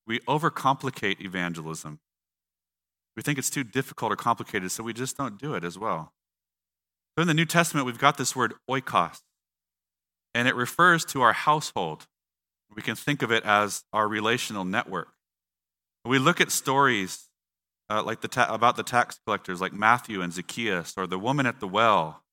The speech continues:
or the demoniac in Mark, or Cornelius, or Lydia, or the Philippian jailer in Acts.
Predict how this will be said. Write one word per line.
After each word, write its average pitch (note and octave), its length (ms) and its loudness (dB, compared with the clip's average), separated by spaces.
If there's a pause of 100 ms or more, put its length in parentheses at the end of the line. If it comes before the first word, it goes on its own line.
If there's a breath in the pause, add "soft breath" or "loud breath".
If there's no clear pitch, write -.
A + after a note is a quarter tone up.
or G2 80 -10
the G2 80 -4
demoniac G#2+ 720 0 (400)
in G2 80 -8
Mark, G2+ 400 0 (360)
or F#2+ 40 -4
Cornelius, G#2 800 -2 (180)
or F#2 80 -10
Lydia, F#2 560 0
or F#2+ 60 -12
the F2+ 100 -6
Philippian G2 540 -6
jailer F#2+ 340 -2
in E2+ 120 -4
Acts. F#2 260 0